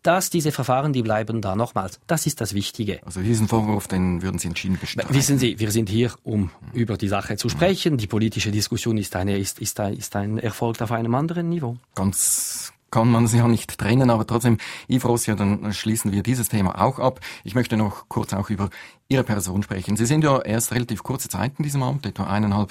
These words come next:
Speaker 2: zwei Jahre, und sind schon so etwas, äh, in dieser Zeit zum Lieblingsgegner der E-U-Kritiker geworden. Belastet Sie das?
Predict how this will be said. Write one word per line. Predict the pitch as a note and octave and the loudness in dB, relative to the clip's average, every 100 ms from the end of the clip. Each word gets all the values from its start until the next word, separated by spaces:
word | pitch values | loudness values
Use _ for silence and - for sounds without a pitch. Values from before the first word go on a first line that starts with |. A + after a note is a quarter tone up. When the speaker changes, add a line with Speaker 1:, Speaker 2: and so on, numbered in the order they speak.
| - | -4
Speaker 2:
zwei | - F#2 F#2 - | -4 -2 -2 -4
Jahre, | F#2 F2 G#2 A#2+ A2+ - - - - - | -6 -2 2 2 0 -4 -14 -16 -18 -4
und | A2+ - | -2 2
sind | G#2+ G#2 - | 2 2 -2
schon | - C3+ | -2 -2
so | C#3+ A#2 A2 G#2 - | 0 0 0 -2 -6
etwas, | G#2 G#2 - A#2+ | -6 -2 -2 0
äh, | G#2 | 0
in | F#2+ | 0
dieser | G2 G#2 | -4 -4
Zeit | - - A#2 | -2 0 0
zum | G2+ | 2
Lieblingsgegner | G#2+ C#3+ B2+ A#2+ - A#2+ A#2+ A#2 G#2 | 2 0 0 -2 -2 0 0 0 0
der | G#2+ G#2 G#2 | 0 -2 -4
E-U-Kritiker | G2+ - A2 B2+ - A2+ A#2+ - - A2 | -4 -4 -4 -4 -6 -8 -8 -8 -8 -4
geworden. | A2 G2+ A#2 A#2 A#2+ G#2+ - - | 0 2 2 4 2 0 -2 -12
Belastet | - F#2+ E3 F#3 | -2 0 0 -4
Sie | A3 | -6
das? | A2+ - - | -6 -8 -10